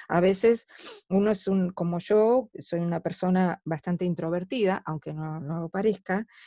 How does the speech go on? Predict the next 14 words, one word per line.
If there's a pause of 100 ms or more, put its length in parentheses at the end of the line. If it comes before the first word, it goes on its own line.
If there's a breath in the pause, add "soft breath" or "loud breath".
(220 loud breath)
he
trabajado
mucho
para (140)
suavizar
esa, (180)
esa
arista
mía
de,
de
estar
muy
in-,